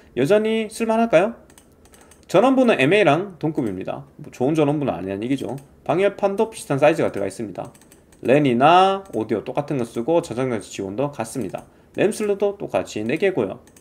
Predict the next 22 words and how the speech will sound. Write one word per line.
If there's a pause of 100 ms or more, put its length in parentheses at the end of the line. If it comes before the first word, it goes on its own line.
(540)
얘는
엠다트
슬롯에
방열판
하나
지원해줍니다. (840)
그리고
두
번째
엠다트
슬롯에는 (460)
푸시핀이라는
게
있어요.
그
편안하게
이렇게 (240)
똑-, (320)
똑딱이처럼
꽂아가지고 (760)
엠다트
에스에스디를